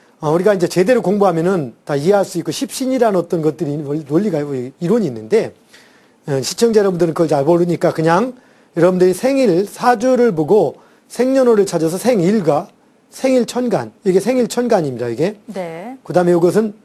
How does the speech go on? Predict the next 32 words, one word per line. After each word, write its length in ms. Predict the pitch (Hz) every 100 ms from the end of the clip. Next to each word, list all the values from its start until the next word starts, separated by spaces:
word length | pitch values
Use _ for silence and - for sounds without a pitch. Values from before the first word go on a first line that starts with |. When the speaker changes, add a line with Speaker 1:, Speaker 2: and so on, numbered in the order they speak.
| _
Speaker 1:
태어난 380 | - 262 240 151
날, 260 | 143 127 143
월을 400 | 151 165 139 101 _ _ _ -
일월 380 | 170 190 170 -
달, 180 | 156 131
이월 360 | 151 185 165
달, 160 | - 135
삼월 360 | 165 190 160 -
달. 160 | 120 - _ _ _ _
그리고 180 | 175 202
일월 320 | 185 240 240
달이면은 500 | 240 185 170 196 156 - _ _ _ _ -
이 100 | 165
축으로 380 | - 254 269 240
표시되고 560 | 214 190 165 147 143
이월은 460 | 180 160 196 185 143
인, 300 | 170 170 117 - _ _ _
묘, 420 | 139 170 170 127 - _ _ _
진, 380 | - 175 196 190
사 240 | - 214 185
이런 180 | 190
식으로 160 | 185 165
표시가 300 | 247 226 220
됩니다. 340 | 139 117 110 123
그래서 360 | 123 151 147 - _ - _ _ -
일 200 | 175 233
번 220 | 240 226
유형 280 | 208 175 135
갑, 260 | - 131 175 208 190 147
갑일 340 | - 156 233
날 160 | 214 190
태어난 420 | 190 202 175 143